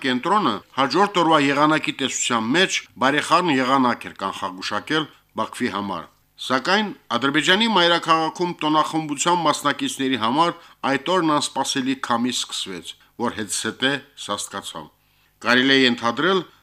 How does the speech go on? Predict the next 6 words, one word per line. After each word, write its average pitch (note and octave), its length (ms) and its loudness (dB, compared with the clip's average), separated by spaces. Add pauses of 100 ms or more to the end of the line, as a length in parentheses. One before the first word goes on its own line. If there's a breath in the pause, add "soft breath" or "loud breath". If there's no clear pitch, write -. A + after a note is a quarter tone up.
(120 soft breath)
հավանաբար F#3 560 2
երկրի E3+ 480 0
նախագահի D3+ 560 2
հոխորտանքի C3+ 720 -2
ազդեցությամբ G#2+ 800 -6
էր։ D#2+ 100 -18